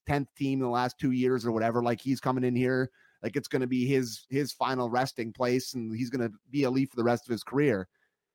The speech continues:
It just really has always felt like the mercenary thing. And it's, how is it,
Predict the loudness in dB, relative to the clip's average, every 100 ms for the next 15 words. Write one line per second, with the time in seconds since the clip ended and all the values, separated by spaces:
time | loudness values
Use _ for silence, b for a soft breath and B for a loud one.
0 | _ -2 4 4 4 4 6 6 6 4
1 | 4 6 6 6 4 2 4 4 4 0
2 | _ _ -4 -4 0 0 2 0 0 0
3 | 0 0 2 0 -2 _ -8 4 6 6
4 | 6 2